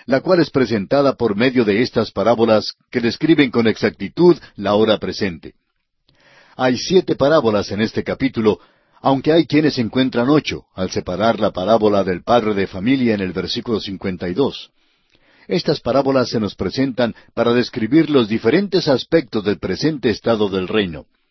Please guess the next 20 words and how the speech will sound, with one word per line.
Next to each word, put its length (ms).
Es 200
mortífero 680
para 200
cualquier 500
interpretación 960
bíblica 500
hacer 440
del 200
reino 340
de 100
los 140
cielos 420
un 240
término 420
sinónimo 560
con 160
la 80
iglesia. 460
Lo 180
uno 420